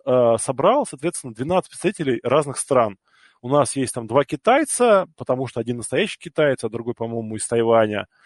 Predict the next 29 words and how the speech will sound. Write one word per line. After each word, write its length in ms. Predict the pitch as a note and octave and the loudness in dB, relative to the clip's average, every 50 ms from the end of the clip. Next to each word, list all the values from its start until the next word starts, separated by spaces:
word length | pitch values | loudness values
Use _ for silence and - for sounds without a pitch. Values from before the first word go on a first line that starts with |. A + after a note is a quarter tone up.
| _ _ - - - | _ _ -20 -14 -8
У 60 | B2 | 0
нас 300 | A#2+ C3 C3 A#2 - - | 2 4 4 4 2 -2
есть 240 | A#2 A#2+ A#2+ G#2+ - | -2 -2 -2 -2 -4
там 140 | - A2+ A2 | -6 -8 0
бразилец, 840 | - C3 C#3+ D#3 C#3 D#3 A3+ C4 C4+ A#3+ A#3 G#3 F3 - - - - | 4 4 4 4 4 4 4 4 4 6 6 6 4 4 0 -4 -6
есть 440 | A#2 G2+ A2 B2 B2+ A2+ - - - | -4 -4 -2 0 0 0 -2 -4 -4
там 240 | A2+ G#2+ G#2 G#2 - _ | -4 -4 -4 -6 -6 _
три 360 | - C3 C#3+ C3+ B2 A#2+ - _ | -2 0 2 0 0 -2 -4 _
и, 480 | - A#2 A2+ A2+ A2+ A2 A2 A2 G#2+ - | -10 -10 -8 -6 -6 -8 -8 -10 -10 -8
по-моему, 400 | - A#2 A#2 A#2+ A#2+ A2+ G#2+ G#2 _ _ _ _ _ _ | -8 -6 -6 -6 -6 -6 -8 -10 _ _ _ _ _ _
три 340 | - C3 C3+ C3 A#2+ G2+ - _ _ _ _ _ _ _ | 2 4 6 6 4 2 0 _ _ _ _ _ _ _
североамериканца, 1000 | - - - C#3+ C3 C3 A#2+ A#2 A#2 A#2 B2 B2+ C3+ - F#3+ A3 C4 B3 - - | 0 2 4 6 6 6 6 6 4 4 4 2 2 2 2 2 2 0 -4 -8
то 80 | - B2 | -10 -10
есть 100 | G#2 - | -10 -8
там, 120 | A#2+ G#2 | -10 -12
по-моему, 180 | - - A2 G#2+ | -12 -12 -14 -6
канадец, 600 | - - B2 C3+ D#3 F3+ F#3 E3 C#3 A2+ - - - | -4 -4 0 2 2 4 4 4 2 0 0 -4 -8
американец 680 | A2+ A2 A2 A2 A2+ - C3 B2+ B2 A#2 G2+ - - | -6 -4 -4 -4 0 0 0 0 2 0 -4 -8 -10
и 340 | - A2+ A2+ A2 A2 G#2+ A2 A2 | -10 -8 -8 -6 -6 -8 -8 -8
мексиканец. 760 | A2 A2 - - - A2+ - B2+ A2+ G#2 G2+ G2 - - - _ _ _ - _ _ - | -10 -10 -8 -8 -8 -2 0 0 0 0 -2 -6 -12 -16 -20 _ _ _ -20 _ _ -10
Есть, 460 | A2 G#2+ A#2+ B2+ A#2 - - - A#2+ | -4 0 2 2 2 2 0 0 0
э, 240 | A2+ G#2+ G#2 G#2+ G#2+ - _ _ _ | 2 4 4 2 0 -2 _ _ _
два 260 | - A#2 G#2+ A2+ B2 A#2+ | -18 -2 0 2 2 2
англичанина, 880 | A2+ G#2+ A#2 A2+ - - A3 C4+ D4+ C#4 G#3+ F3+ E3 D3+ C3 A#2+ G#2+ - | 2 -2 -6 -4 0 2 2 2 2 2 0 0 2 2 2 2 0 -2
ну, 120 | B2+ C#3+ | -2 -4
я, 280 | B2 G2 F#2+ B2+ D#3+ G3 | -4 0 4 4 4 4
соответственно, 460 | - - - E3+ D#3+ - - D#3+ C3+ | 2 -2 -4 -6 -6 -4 -4 -6 -4
попал. 420 | - C#3 B2 - - C3+ A#2+ G#2+ - _ _ _ _ | -4 -4 -4 -2 0 0 0 0 -4 _ _ _ _
Вот 160 | - F#3 - | 0 0 0